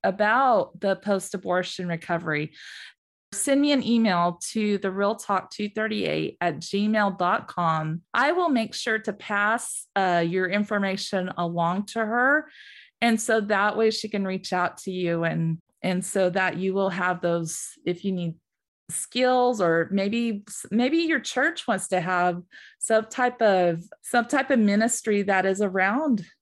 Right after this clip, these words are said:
post-abortion recovery. I think that would be an awesome ministry for a church, you know. So just, just again, email me at the real talk two thirty-eight at gmail dot com. And until next time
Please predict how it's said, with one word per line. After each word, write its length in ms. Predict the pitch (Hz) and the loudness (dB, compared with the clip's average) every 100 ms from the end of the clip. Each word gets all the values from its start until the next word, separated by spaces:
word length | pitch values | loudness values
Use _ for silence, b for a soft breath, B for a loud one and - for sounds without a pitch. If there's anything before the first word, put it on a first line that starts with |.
| _ _ _ - | _ _ _ -2
post-abortion 840 | 226 196 - 190 175 170 - 175 | 0 0 0 -4 0 -2 -2 -4
recovery. 460 | 160 - 156 156 165 | -4 -2 -2 0 0
I 80 | 214 | 0
think 200 | 311 302 | -4 -2
that 140 | 214 | 0
would 140 | 190 | 0
be 120 | 175 170 | 2 2
an 140 | 165 - | 0 0
awesome 680 | 175 190 - 208 196 196 196 B B B B | 0 0 -2 -2 0 0 -4 B B B B
ministry 580 | 185 196 196 208 - 196 | 0 2 2 -2 -2 -2
for 260 | 180 180 165 | 0 0 0
a 100 | 165 | 0
church, 800 | - 190 254 165 - - - - | -4 -2 0 -2 -4 -10 -12 -8
you 140 | 185 | -4
know. 320 | 175 160 165 - B B B | -2 -2 -4 -8 B B B
So 160 | - | -4
just, 440 | 226 294 311 - - | 0 0 -2 -6 -8
just 320 | 180 226 220 - | 0 2 2 -2
again, 560 | 214 214 214 240 233 - _ | 0 2 2 2 -2 -8 _
email 300 | 202 220 220 | 0 2 2
me 160 | 220 208 | 2 2
at 260 | 170 139 - | 2 0 -2
the 120 | 180 | 0
real 180 | 180 175 | 0 0
talk 340 | 190 180 - | -2 -2 -4
two 200 | - 202 | -6 -6
thirty-eight 680 | 202 185 175 170 180 240 - | -2 -2 0 0 2 0 0
at 160 | 185 - | 0 -2
gmail 360 | - 175 170 165 | -2 -2 -2 -2
dot 200 | 156 - | -4 -6
com. 540 | - 180 185 196 202 - | -6 -2 0 0 -2 -4
And 160 | 220 233 | -2 0
until 460 | 214 226 - 269 320 | 0 -2 -2 -2 0
next 400 | 254 240 - - | -2 -2 -6 -4
time 520 | 254 247 247 247 | 0 2 2 0